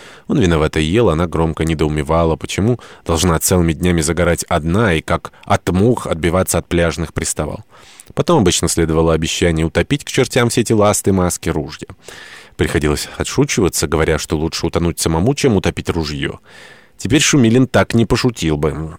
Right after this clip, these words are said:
Надо сказать, Галя злилась часто, не только из-за подводной охоты и не только во время отпуска. Впрочем, её можно понять. Реже всех видят своих мужей жёны разведчиков, заброшенных в тыл врага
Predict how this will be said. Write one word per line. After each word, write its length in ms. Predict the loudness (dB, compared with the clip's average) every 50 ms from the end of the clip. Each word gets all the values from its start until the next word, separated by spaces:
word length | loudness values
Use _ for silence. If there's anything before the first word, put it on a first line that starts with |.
| -16 -10
Надо 260 | -4 0 0 0 0 0
сказать, 420 | 0 0 2 2 2 0 -2 -6
Галя 360 | -4 -2 0 2 2 4 2 2
злилась 580 | 0 0 2 4 4 2 2 0 -4 -4 -6 -10 -10
часто, 560 | -6 -2 -2 -2 0 -2 -4 -6 -6 -8 -8
не 140 | -6 -6 -2
только 320 | 0 2 2 2 2 0
из-за 180 | 0 0 -2 -2
подводной 460 | -2 -2 -2 0 -2 -2 0 -2 -4
охоты 380 | -2 2 0 0 2 0 -2 -2
и 40 |
не 120 | 0 -2 0
только 380 | 2 2 2 2 0 -4 -6
во 100 | -4 -4
время 260 | -2 -2 -2 -2 0 -2
отпуска. 460 | -2 -2 -4 -10 -10 -8 -10 -14 -14 -16 -18 -18 -18 -18 -20 -20 -16 _
Впрочем, 320 | -2 -2 0 2 2 2
её 140 | 4 4 4
можно 280 | 4 2 2 0 0
понять. 420 | 0 0 0 -2 -2 -4 -6 -10 -10 -8
Реже 320 | -2 0 2 2 2 2
всех 600 | 0 0 0 2 2 0 0 -4 -14 -18 -20 -20 -20 -20 _ -6
видят 400 | -2 -2 0 0 0 -2 -2 -2
своих 340 | -2 0 2 2 0 0
мужей 380 | -2 -2 -2 0 0 0 0 0
жёны 280 | 2 0 0 2 2 0
разведчиков, 800 | 0 -2 -2 0 0 -2 -2 -2 -6 -6 -2 -2 -4 -4 -4 _ -20 -20 -20 -20 -20 -18 -18 -18 -16 -8 -2 -2
заброшенных 720 | 0 0 0 0 2 2 2 2 2 2 0 -2 -2 -4
в 60 | -2 0
тыл 160 | 0 0 2
врага 500 | 2 0 0 2 2 2 2 2 0